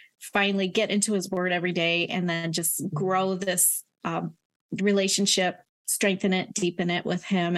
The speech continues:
And so now I'm no longer a casual Christian. I am a Bible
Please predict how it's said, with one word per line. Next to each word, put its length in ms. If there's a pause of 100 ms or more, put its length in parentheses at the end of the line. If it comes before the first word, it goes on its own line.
And 100
so 100
now 320
I'm 180
no 140
longer 360
a 80
casual 420
Christian. 640
I 160
am 400
a 180
Bible 540